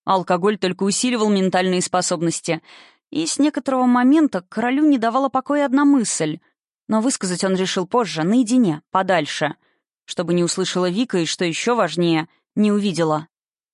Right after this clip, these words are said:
А сейчас пора было сворачивать приём. Он выпил одним махом свой бокал и швырнул его об пол. «О, мондье!» ахнул камердинер, хватаясь за сердце. «Ещё бы, драгоценный наборный паркет!»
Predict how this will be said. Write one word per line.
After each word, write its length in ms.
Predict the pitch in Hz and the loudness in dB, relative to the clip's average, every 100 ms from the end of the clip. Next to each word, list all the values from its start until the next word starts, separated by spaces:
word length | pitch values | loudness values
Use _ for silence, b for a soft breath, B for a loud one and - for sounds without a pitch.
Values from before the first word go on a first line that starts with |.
| _ - | _ -10
А 80 | - | -6
сейчас 380 | 240 262 247 | -4 -2 -4
пора 240 | - 214 220 | 0 0 2
было 280 | 202 196 185 | 2 0 0
сворачивать 680 | - 208 170 - 151 - | 0 0 0 -2 -6 -6
приём. 460 | - 156 151 151 156 _ _ _ _ _ - | -4 -2 0 -2 -6 _ _ _ _ _ -6
Он 160 | 254 247 | 0 0
выпил 280 | 277 196 | 0 0
одним 260 | 175 165 170 | 0 0 0
махом 300 | 175 170 175 | 0 0 -2
свой 240 | - 180 | -2 -2
бокал 440 | 165 165 220 254 220 | -2 -2 0 0 0
и 40 | |
швырнул 500 | - 175 180 180 208 | -4 -4 -2 0 -2
его 260 | 185 175 175 | -2 -2 0
об 160 | 226 - - | 0 -2 -4
пол. 240 | 170 151 _ _ _ - | -2 -2 _ _ _ 0
«О, 140 | 339 | 2
мондье!» 680 | 240 220 202 180 214 175 175 _ _ - | 4 4 2 0 0 0 -2 _ _ -6
ахнул 360 | 175 - 170 151 | -4 0 -2 0
камердинер, 560 | 175 170 156 196 185 | 2 0 0 0 0
хватаясь 400 | - 175 175 170 | 0 0 0 0
за 120 | 175 165 | -2 0
сердце. 460 | 170 160 - 165 _ _ - | -2 -4 -6 -8 _ _ -4
«Ещё 380 | 262 - 277 | -4 0 -2
бы, 140 | 233 185 | 0 -2
драгоценный 680 | 220 226 240 - 311 302 | -2 -2 -4 0 2 4
наборный 460 | 285 269 247 262 247 | 4 2 0 0 0
паркет!» 540 | - 226 - 185 - | 0 -6 -4 -6 -6